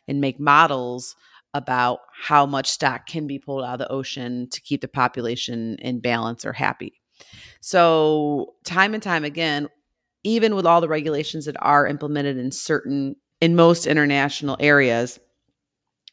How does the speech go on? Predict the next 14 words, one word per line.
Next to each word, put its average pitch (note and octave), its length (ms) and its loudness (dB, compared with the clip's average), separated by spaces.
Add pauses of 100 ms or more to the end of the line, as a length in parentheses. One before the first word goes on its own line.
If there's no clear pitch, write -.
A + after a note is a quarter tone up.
(400)
there E3+ 120 4
still G3 420 4
is D#3 300 2 (640)
a - 100 6
lot C#3+ 480 4
that C3+ 80 -4
needs C3+ 220 -2
to C#3+ 60 -14
be B2+ 80 -4
done. F#2 360 -10
And D3 160 -4
so D3 640 0 (680)
one G#3+ 460 2
thing E3 760 -4